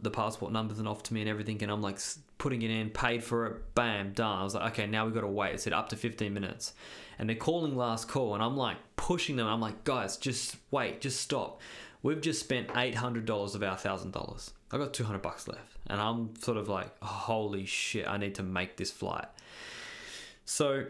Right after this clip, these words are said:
um, the lady's, like, getting pressured by the bad guy. He's, like, on my right-hand side, and, and I'm like,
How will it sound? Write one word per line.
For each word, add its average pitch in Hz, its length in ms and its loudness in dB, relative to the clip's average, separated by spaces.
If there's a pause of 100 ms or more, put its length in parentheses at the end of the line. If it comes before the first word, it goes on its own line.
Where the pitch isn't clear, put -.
(1300)
um, 113 520 0 (480)
the 131 100 2
lady's, 151 460 2
like, 123 200 2
getting 127 240 2
pressured 135 460 0
by 117 140 2
the 117 80 0
bad 113 340 2
guy. 110 320 2 (220)
He's, 151 420 0
like, 123 240 2
on 127 80 2
my 117 180 2
right-hand 113 560 2
side, 110 380 2
and, 107 240 -4
and 113 160 2
I'm 143 220 2
like, 123 260 2